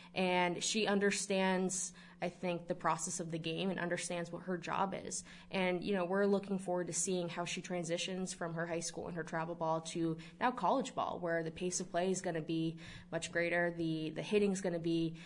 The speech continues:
um, much greater. And so I think she's gonna really develop tremendously throughout this year. And obviously, uh, learning from K P and learning her strategy and, and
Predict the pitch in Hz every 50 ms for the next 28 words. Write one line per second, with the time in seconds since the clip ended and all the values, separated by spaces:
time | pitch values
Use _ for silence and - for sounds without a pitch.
0 | - - - - 160 156 156 160 156 - - - - 190 185 180 180 - - 180
1 | 165 165 165 165 165 170 160 165 165 180 175 170 - - - 180 170 165 160 143
2 | 143 170 165 - - 254 254 254 - - 226 208 202 202 - 202 190 190 185 180
3 | 175 170 170 175 - - - - - - 185 190 196 202 202 202 202 202 202 202
4 | 196 190 196 - - - - - - - 202 185 170 160 175 170 175 175 165 170
5 | - - 175 170 165 170 175 175 170 - 170 165 160 175 165 156 160 165 175 165
6 | - 165 170 170 156 143 147 151 156 165 175 175 165 160 - - 175 170 170 165
7 | 165 160 160 - - - - - - 165 156 156 160 165 185 185 190 185 180 185
8 | - 170 160 - 170 165 165 165 165 175 160 160 170 180 185 196 175 160 151 165
9 | 165 170 170 170 170 170 170 165 160 165 - - - - - - - - - -
10 | - - 208 202 190 - - - 170 165 165 170 165 165 175 185 185 185 170 160
11 | 165 165 165 165 160 160